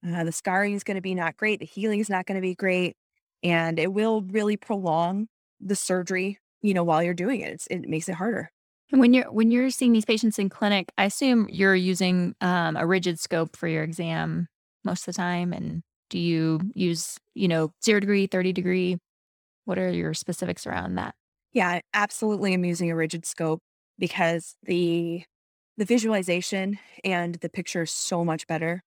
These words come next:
Speaker 1: than a flexible scope. And in anybody who's had prior sinus surgery, I use a thirty degree scope without fail. And you can use a zero degree, but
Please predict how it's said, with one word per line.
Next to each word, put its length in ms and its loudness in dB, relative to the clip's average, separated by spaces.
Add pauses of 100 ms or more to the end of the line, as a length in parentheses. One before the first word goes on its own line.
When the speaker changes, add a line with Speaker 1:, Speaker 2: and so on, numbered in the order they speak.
(140)
Speaker 1:
than 120 -2
a 40 0
flexible 500 -4
scope. 440 -2 (260)
And 240 2
in 180 -4
anybody 440 4
who's 220 -2
had 200 0
prior 320 2
sinus 400 0
surgery, 340 0
I 80 0
use 220 -2
a 100 -4 (100)
thirty 260 0
degree 260 -2
scope 360 -6 (420)
without 400 2
fail. 340 -14 (640)
And 440 -2 (240)
you 100 0
can 380 0
use 180 6
a 80 2
zero 240 6
degree, 420 2 (120)
but 240 4